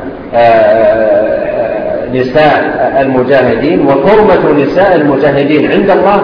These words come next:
كحرمة نكاح الأم، يعني أن ينكح الرجل أمه أو أن ينكح زو-، زوجة مجاهد هما في الحرمة سواء. هذا معنى قول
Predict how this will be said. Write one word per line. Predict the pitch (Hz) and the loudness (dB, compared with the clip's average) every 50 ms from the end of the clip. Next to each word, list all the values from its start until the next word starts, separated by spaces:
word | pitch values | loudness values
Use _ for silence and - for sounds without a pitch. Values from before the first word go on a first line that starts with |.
| - | 0
كحرمة | 165 156 175 208 233 220 214 208 202 208 214 226 220 - - - - - - - - - - - - 147 | -2 0 0 0 0 0 0 0 0 0 0 -2 -2 -4 -6 -8 -10 -12 -12 -12 -14 -14 -14 -10 -6 -4
نكاح | 165 170 - 226 214 196 - | -4 0 0 0 0 0 0
الأم، | 208 208 220 240 240 - - - - - - - - - | 0 0 0 0 0 0 -2 -4 -6 -8 -10 -10 -6 -6
يعني | 110 123 139 135 139 | -4 -2 0 0 0
أن | 143 | 0
ينكح | 165 202 - - - 160 156 156 156 175 202 - - 143 139 135 - 131 139 135 139 139 139 139 143 147 | 0 0 0 0 0 0 0 0 0 0 0 -2 0 0 0 2 2 2 2 2 2 2 2 2 2 2
الرجل | 147 151 180 196 185 180 165 147 147 165 | 2 2 2 0 2 2 0 0 2 2
أمه | 160 147 127 - 143 156 - - - - - - - - - - - - - - - - - - - - | 2 0 0 0 0 -2 -2 -4 -6 -8 -8 -10 -10 -12 -12 -14 -14 -14 -14 -14 -16 -16 -16 -10 -4 0
أو | 170 202 202 214 | 2 2 2 2
أن | 208 | 2
ينكح | 220 226 214 185 - - 160 156 151 151 156 170 - - - - - - - - - - - - - 123 | 2 2 2 2 0 0 0 0 2 0 0 0 -2 -4 -6 -8 -8 -10 -12 -12 -12 -12 -12 -6 -2 0
زو-، | 127 131 131 127 127 131 156 160 156 147 - 156 | 2 2 2 0 0 2 2 2 2 2 2 2
زوجة | 175 180 160 156 151 - - 143 131 - - | 2 2 2 2 0 0 0 0 0 0 0
مجاهد | - - 160 147 139 135 143 160 196 202 - - - - - | 0 2 2 2 2 0 0 0 0 0 -2 -2 -4 -4 -2
هما | 175 208 214 196 - | 0 0 2 2 2
في | - - | 2 0
الحرمة | - - 170 180 190 196 190 190 202 196 - - - - - - - - - | 0 0 0 0 2 0 0 0 0 0 0 -2 -4 -6 -8 -10 -10 -12 -10
سواء. | - - 202 214 220 208 170 147 - - - - - - - - - - - - - - - - - - - - - - - - | -4 0 2 2 4 2 2 0 -2 -2 -4 -6 -8 -10 -10 -12 -12 -14 -14 -16 -16 -16 -16 -18 -18 -18 -18 -18 -18 -12 -6 -2
هذا | 135 160 170 180 175 165 | -2 0 2 2 2 2
معنى | 151 147 143 135 - 131 156 | 0 0 0 0 0 0 2
قول | 165 151 | 2 2